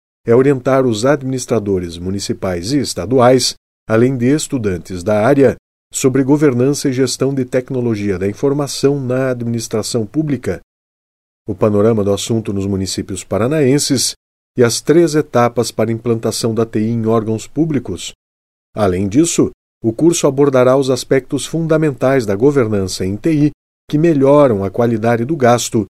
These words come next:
beneficiando a sociedade e diminuindo os riscos associados às operações da administração pública.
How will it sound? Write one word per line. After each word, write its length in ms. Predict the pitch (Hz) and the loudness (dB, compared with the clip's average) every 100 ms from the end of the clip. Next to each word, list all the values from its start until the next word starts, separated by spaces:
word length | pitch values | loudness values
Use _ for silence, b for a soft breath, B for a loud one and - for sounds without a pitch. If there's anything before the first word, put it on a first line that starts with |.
| _ _ | _ _
beneficiando 800 | 113 151 156 - 143 - 143 147 | 0 2 2 -2 -4 0 0 0
a 40 | 101 | -2
sociedade 720 | - 95 147 120 139 135 127 - _ - | -4 -2 2 4 4 4 0 -4 _ -6
e 100 | 117 | -4
diminuindo 720 | 113 139 180 170 147 151 147 | -4 -2 -2 0 2 2 2
os 140 | 147 120 | 0 0
riscos 420 | 117 127 - 120 | -2 -2 -4 -2
associados 800 | 113 - 104 - 107 110 98 92 | -2 -4 -6 0 2 2 -2 -4
às 240 | 95 95 | -4 -4
operações 680 | 98 - 101 98 - 127 131 | -4 -4 -2 -2 -2 -2 -2
da 120 | 120 127 | 0 -2
administração 720 | 120 123 120 123 113 135 113 | -2 -6 -4 -4 -2 -4 -4
pública. 480 | 156 170 165 101 | -4 -4 -4 -6